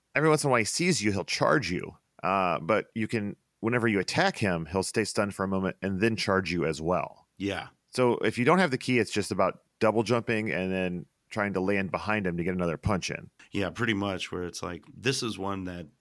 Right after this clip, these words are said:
Speaker 2: it was easy to not take any damage as long as I wasn't greedy.
Speaker 1: Yes. Now, if you have the key, what I did is I would just throw the key at him and then instantly double jump over him as he ran,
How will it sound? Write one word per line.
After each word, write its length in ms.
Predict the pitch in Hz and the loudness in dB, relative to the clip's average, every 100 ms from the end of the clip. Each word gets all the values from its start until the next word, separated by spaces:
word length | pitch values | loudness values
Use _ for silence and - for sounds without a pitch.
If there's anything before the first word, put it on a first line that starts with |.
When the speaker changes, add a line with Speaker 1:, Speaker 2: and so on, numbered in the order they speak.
| - | -8
Speaker 2:
it 100 | 98 | -6
was 160 | 92 90 | -6 -4
easy 420 | 123 123 120 101 | -2 -2 -2 -4
to 280 | - 101 92 | -6 -6 -4
not 200 | 101 - | -6 -6
take 220 | 101 - | -8 -6
any 200 | 110 107 | -6 -4
damage 400 | 98 90 87 78 | -4 -6 -8 -10
as 100 | 85 | -8
long 180 | 95 90 | -8 -8
as 80 | 85 | -8
I 40 | |
wasn't 360 | 85 90 85 85 | -8 -8 -10 -10
greedy. 480 | 85 85 78 73 _ _ | -10 -10 -10 -14 _ _
Speaker 1:
Yes. 460 | 92 87 - - - - - | -6 -4 -4 -10 -12 -16 -4
Now, 100 | 120 | 0
if 120 | 131 | 2
you 80 | 143 | 2
have 240 | 165 214 233 | 2 2 2
the 80 | |
key, 480 | - - 101 92 98 - | 0 0 2 2 -2 -6
what 140 | - 110 | 0 2
I 120 | 147 | 4
did 180 | 151 98 | 4 4
is 140 | 92 | 4
I 80 | 95 | 2
would 120 | 113 | 2
just 160 | 92 - | 0 0
throw 160 | 101 | 4
the 80 | 110 | 4
key 220 | 107 117 | 2 2
at 140 | 113 117 | 4 4
him 160 | 120 | 2
and 120 | - 95 | -2 -2
then 80 | - | -2
instantly 400 | 104 - 98 101 | -2 -2 -2 0
double 280 | 104 95 101 | 0 0 0
jump 240 | 101 95 | 0 2
over 300 | 98 101 110 | 2 2 0
him 100 | 110 | 0
as 140 | 92 | 0
he 100 | 85 | -2
ran, 460 | 87 95 101 110 117 | -2 0 0 -2 -6